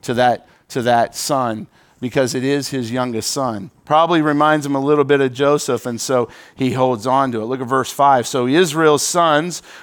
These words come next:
were among those who went to buy grain, for there was famine in the land of Canaan also. And now Joseph was the governor of the land,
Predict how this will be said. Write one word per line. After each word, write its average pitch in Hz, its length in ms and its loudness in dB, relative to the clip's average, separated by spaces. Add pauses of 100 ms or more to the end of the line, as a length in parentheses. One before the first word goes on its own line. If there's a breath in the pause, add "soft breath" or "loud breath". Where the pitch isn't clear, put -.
were 135 140 4
among 143 460 2
those 131 360 0
who 135 120 -6
went 135 300 -2
to 147 80 -6
buy 135 200 2
grain, 143 380 -2
for 139 120 -6
there 131 180 0
was 123 180 -4
famine 185 380 -4
in 180 100 -6
the 165 80 -4
land 151 280 -2
of 139 120 -8
Canaan 131 360 -4
also. 117 520 -2 (280 loud breath)
And 143 140 0
now 160 160 4
Joseph 175 500 -4
was 160 360 0
the 139 80 -2
governor 131 600 0
of 117 260 -4
the 117 100 -2
land, 123 540 -4